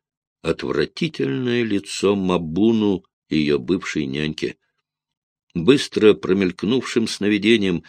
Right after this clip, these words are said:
показались Мириам долгие годы, проведенные ею вдали от этой ограды, без Мабуну и шейха. Только новое платье,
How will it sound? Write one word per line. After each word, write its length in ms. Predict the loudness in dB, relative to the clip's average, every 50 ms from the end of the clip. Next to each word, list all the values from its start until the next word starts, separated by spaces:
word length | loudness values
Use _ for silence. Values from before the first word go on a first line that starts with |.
| -20 -20 _ _
показались 800 | -2 -2 2 4 4 4 6 6 4 6 6 4 2 2 -2 -6
Мириам 540 | -4 0 0 2 4 6 6 6 4 2 0
долгие 480 | 4 4 4 4 4 2 0 0 0 0
годы, 420 | -2 0 2 2 4 4 2 0
проведенные 720 | 0 0 0 0 0 2 2 2 2 2 0 -2 -2 -2 -4
ею 300 | 0 0 2 2 2 0
вдали 380 | -4 -6 -4 -2 0 2 2
от 180 | 0 0 0 -4
этой 240 | -2 0 0 0 0
ограды, 560 | 0 0 0 2 2 2 0 -2 -4 -8 -8 _ _
без 260 | -2 0 0 0 0
Мабуну 680 | -2 -2 0 0 -2 0 0 2 2 2 2 0 -2 -4
и 200 | -6 -6 -8 -6
шейха. 600 | -6 -6 -2 2 2 2 2 0 -6 -14 -14 -14 _ _ _ _ _ _ _ _ _ _ _ _ _ _ _ _ _ _ -2
Только 340 | 0 0 0 0 -4 -6 -4
новое 380 | -4 -2 -2 2 2 2 2
платье, 580 | 0 0 0 2 2 0 0 -4 -6 -6 -6